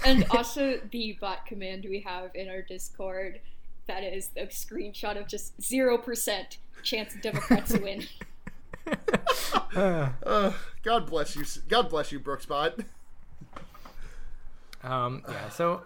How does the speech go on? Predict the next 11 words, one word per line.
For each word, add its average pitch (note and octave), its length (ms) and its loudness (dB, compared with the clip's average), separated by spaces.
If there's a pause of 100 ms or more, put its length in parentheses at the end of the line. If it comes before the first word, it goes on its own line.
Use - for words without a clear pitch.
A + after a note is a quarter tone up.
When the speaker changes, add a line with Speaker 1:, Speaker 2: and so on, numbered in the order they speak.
(160)
Speaker 2:
that G#3 140 2
was D3+ 120 0
that. A#2 380 -2
Uh, B2+ 40 -2
I'm C3+ 280 2
sure D3+ 280 4
in C3+ 120 2
the C3+ 100 0
coming B2 400 0
few A#2+ 240 -4
days, G#2+ 500 -4